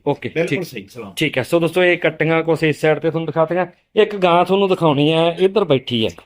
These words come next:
Speaker 1: ਇਹ ਵੀ ਉੱਠ ਖੜੂਗੀ। ਬਈ ਇਹਦੀ ਕੀ ਡਿਟੇਲ ਹੈ?
Speaker 2: ਹੁਣ ਇਹ ਬਾਰਾਂ ਤੇਰਾਂ ਕਿਲੋ ਦੁੱਧ ਹੋਊਗਾ।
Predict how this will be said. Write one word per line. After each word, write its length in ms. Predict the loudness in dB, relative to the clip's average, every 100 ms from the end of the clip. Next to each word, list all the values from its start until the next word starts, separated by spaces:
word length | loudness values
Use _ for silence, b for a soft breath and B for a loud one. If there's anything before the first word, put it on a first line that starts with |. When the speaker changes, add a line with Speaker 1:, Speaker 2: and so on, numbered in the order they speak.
| _ -2
Speaker 1:
ਇਹ 120 | 0
ਵੀ 80 | 4
ਉੱਠ 200 | 2 2
ਖੜੂਗੀ। 360 | 2 4 2 -2 -6 -20 _ _ _ _ _ _ _ _ _ -2
ਬਈ 140 | 2
ਇਹਦੀ 180 | 2 0
ਕੀ 160 | -4 -4
ਡਿਟੇਲ 360 | -2 0 -2
ਹੈ? 160 | -4 -10 _ _ _ _ _ -20
Speaker 2:
ਹੁਣ 120 | -20 -20
ਇਹ 60 | _
ਬਾਰਾਂ 240 | -12 -10 -12
ਤੇਰਾਂ 240 | -16 -18
ਕਿਲੋ 160 | -18 -18
ਦੁੱਧ 200 | -16 -16
ਹੋਊਗਾ। 540 | -16 -16 -14 -14 -16